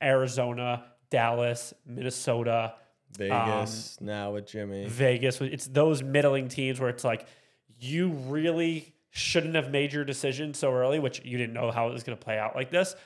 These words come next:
Speaker 1: But now you're kind of fucked in that. And then every other team should be offering the kitchen sink. That's, and the, if you're a fan of a team that I didn't just name specifically,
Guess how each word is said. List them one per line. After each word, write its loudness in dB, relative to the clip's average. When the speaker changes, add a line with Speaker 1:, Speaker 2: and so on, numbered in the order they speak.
Speaker 1:
But 2
now 4
you're -4
kind -4
of -10
fucked 0
in -16
that. -14
And 4
then 6
every 6
other 8
team -4
should -6
be -2
offering -2
the -18
kitchen -16
sink. -16
That's, 6
and -2
the, -6
if -2
you're 4
a -10
fan 4
of 6
a 0
team -2
that 2
I 0
didn't -6
just -4
name -2
specifically, 0